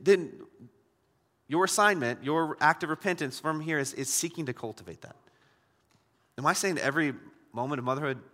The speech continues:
i-, is enjoyable? Absolutely not. What I'm saying, though, is that, that children are a heritage from the Lord. Generations. This is a, a gift from the Lord. It's the fruit, it's the fruit of the womb,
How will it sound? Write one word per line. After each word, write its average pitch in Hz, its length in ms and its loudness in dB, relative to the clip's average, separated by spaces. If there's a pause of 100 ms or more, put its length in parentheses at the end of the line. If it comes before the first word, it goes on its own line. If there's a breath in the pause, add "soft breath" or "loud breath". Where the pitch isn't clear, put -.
i-, 95 40 -10
is 117 400 -6
enjoyable? 123 500 -10 (540 soft breath)
Absolutely 160 460 -8
not. 160 240 -6 (320)
What 131 100 -10
I'm 127 80 -8
saying, 165 380 -2
though, 107 180 -2
is 107 120 -6
that, 110 180 -4 (220 loud breath)
that 117 100 -2
children 143 360 -4
are 117 120 -2
a 110 40 -4
heritage 123 500 -4
from 110 140 -12
the 101 80 -8
Lord. 98 340 -8 (960 soft breath)
Generations. 110 720 -8
This 101 180 -10
is 101 180 -10
a, 101 240 -10
a 95 60 -12
gift 107 280 -6
from 98 160 -14
the 98 100 -12
Lord. 95 260 -8
It's 110 180 -4
the 120 80 -4
fruit, 160 460 -2
it's 135 160 -6
the 120 80 -6
fruit 156 200 -4
of 160 60 -6
the 151 80 -8
womb, 117 280 -8